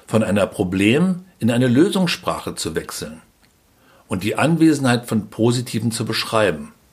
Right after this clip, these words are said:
wodurch das Problem zunehmend an Einfluss verliert. Nachdem das Problem beschrieben, ein Ziel beziehungsweise eine Lösung formuliert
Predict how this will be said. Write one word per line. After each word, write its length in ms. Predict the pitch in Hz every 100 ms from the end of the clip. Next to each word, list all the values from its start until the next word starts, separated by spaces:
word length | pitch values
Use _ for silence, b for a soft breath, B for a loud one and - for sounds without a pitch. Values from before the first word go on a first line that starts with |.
| _ _ _ _
wodurch 280 | 98 98 -
das 180 | - -
Problem 640 | 90 82 87 98 117 135 B B B
zunehmend 560 | - 131 139 147 147 107
an 100 | 95
Einfluss 520 | 85 92 - - -
verliert. 480 | 110 95 - - - _ _ _ _ _ _ _ _ _ _ _ _ _ _ _ _ _ _ _ _ _ _
Nachdem 440 | 101 - - 175
das 200 | 185 160
Problem 380 | - 107 107 107
beschrieben, 600 | 107 - - 180 - - - _ _ _ _ _ _
ein 200 | 98 98
Ziel 540 | - - 196 110 71 - _ _ _ _ -
beziehungsweise 540 | 110 127 113 104 107
eine 160 | 95 98
Lösung 440 | 98 151 180 147
formuliert 800 | - 92 95 95 175 120 76 -